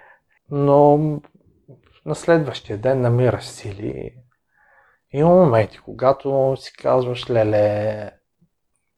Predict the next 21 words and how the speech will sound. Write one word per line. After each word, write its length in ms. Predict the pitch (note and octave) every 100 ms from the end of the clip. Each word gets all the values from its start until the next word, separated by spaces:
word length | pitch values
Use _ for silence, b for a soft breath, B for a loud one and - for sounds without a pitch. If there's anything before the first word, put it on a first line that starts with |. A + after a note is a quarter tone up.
| -
нищо 340 | C3 - - A#2+
няма 240 | G#2 G#2
да 100 | A2
стане. 640 | - C#3 C3+ C#3+ C#3+ C#3+ - _ B B B B B B B B B B _ _ _ _ -
Защо 360 | A2+ G#2+ C#3+ B2+
така 260 | - A#2+
хората 480 | - A#2 A2 - F#2
реагират? 800 | G2+ F#2+ A2+ C#3+ C#3+ C#3 C3+ A#2
Защо 360 | G#2 - B2
не 140 | A2+ G#2+
ни 160 | A2
вярват? 800 | G#2 A2 C3+ B2+ C3+ C3+ C3 A#2+
Защото 500 | G#2 - - - -
и 40 | G#2
защо?“ 440 | G2+ - - G#2+
Но 120 | A2
имало 360 | D3+ E3+ E3+ A#2
е 80 | -
такива 420 | _ A#2+ A#2+ G#2+
моменти, 560 | G#2+ G#2+ B2+ C#3 _ _
които 480 | B2 - - B2+